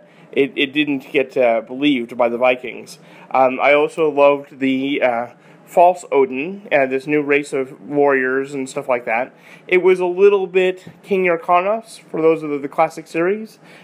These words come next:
a little over the top, but still okay. I think where it got me a little bit was, you know, he was getting all the, uh, the strong Viking warriors so that he could have,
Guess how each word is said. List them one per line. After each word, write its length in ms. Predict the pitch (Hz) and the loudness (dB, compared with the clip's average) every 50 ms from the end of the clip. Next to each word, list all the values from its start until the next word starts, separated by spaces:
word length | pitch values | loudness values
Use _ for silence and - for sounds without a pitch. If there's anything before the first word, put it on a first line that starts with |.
| - | -6
a 160 | - - 135 139 | 0 0 2 2
little 200 | 151 160 156 113 | 2 2 2 2
over 280 | 127 160 151 151 147 | 2 0 0 -2 -8
the 120 | 117 123 120 | -10 -10 -8
top, 420 | - - 131 120 135 165 - - _ - | -4 -2 -2 0 0 -2 -4 -8 _ 0
but 260 | 160 151 147 147 - | 2 2 2 0 -2
still 240 | - - 190 165 139 | -2 0 2 4 4
okay. 540 | 120 143 143 - - 110 107 117 127 160 165 - _ - - - - - | 4 2 0 -2 -4 -4 -2 -2 -4 -6 -8 -14 _ -20 -20 -20 -12 -6
I 80 | - 160 | -4 0
think 200 | 190 202 196 185 | 0 0 0 0
where 220 | 175 170 160 151 | 2 4 4 4
it 240 | 143 127 151 156 147 | 4 2 -2 -4 -2
got 220 | - 170 160 127 147 | 0 0 0 2 0
me 100 | 170 156 | 0 0
a 80 | 135 | 0
little 280 | 135 147 175 185 175 147 | 0 2 2 2 2 2
bit 260 | 120 123 120 120 117 | 2 0 0 0 0
was, 380 | 127 127 123 123 123 120 120 - | -2 -2 -2 -2 -4 -6 -10 -14
you 180 | - - 156 | -12 -8 -2
know, 220 | 143 135 123 123 123 | 0 0 0 0 0
he 120 | 131 135 | -2 -4
was 320 | 131 127 127 123 120 - - _ - - - - - - - 147 | -4 -4 -4 -6 -6 -10 -20 _ -20 -20 -20 -20 -20 -20 -8 -2
getting 400 | 151 165 165 160 160 156 151 - | 2 2 2 2 0 -2 0 2
all 180 | 143 143 143 | 2 2 2
the, 320 | 139 135 139 135 131 131 123 | 0 0 -2 0 0 2 2
uh, 220 | 113 113 113 113 - - _ _ - - | 4 2 2 0 -4 -8 _ _ -20 -12
the 180 | - 139 135 123 | -6 -2 -2 -2
strong 480 | 123 - - 165 156 147 151 143 139 127 | -2 0 2 4 4 6 4 2 2 0
Viking 480 | 139 139 147 143 - 143 139 135 139 | 0 0 0 0 -2 -4 -2 0 2
warriors 460 | 147 151 151 143 135 131 127 127 127 | 4 4 4 2 0 -2 -4 -6 -8
so 100 | - 143 | -10 -6
that 140 | 135 135 135 | -2 -2 -2
he 100 | 139 143 | -2 -2
could 140 | 143 147 143 | -4 -6 -4
have, 480 | - 151 143 139 131 131 135 139 - | 0 0 2 2 2 0 -4 -8 -16